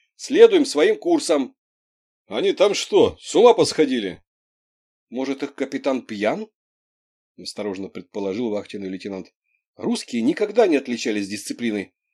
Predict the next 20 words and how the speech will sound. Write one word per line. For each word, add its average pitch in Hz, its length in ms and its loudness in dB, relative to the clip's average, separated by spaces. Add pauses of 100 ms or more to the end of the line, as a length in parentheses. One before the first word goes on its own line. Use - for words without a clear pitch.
(120)
а 127 120 -8
уж 127 160 -8
теперь, 151 420 -2
когда 117 320 -2
они 139 180 0
лишились 127 480 -4
своей 139 240 -2
страны 123 600 -4 (280)
и 117 120 -10
драпают 131 580 0
в 117 80 -2
эмиграцию, 117 640 -2
не 180 80 -2
удивлюсь, 247 640 -2 (240)
что - 260 0
у 147 60 6
них 226 260 -2
полкоманды 208 680 4
под 135 200 -2
градусом». 113 600 0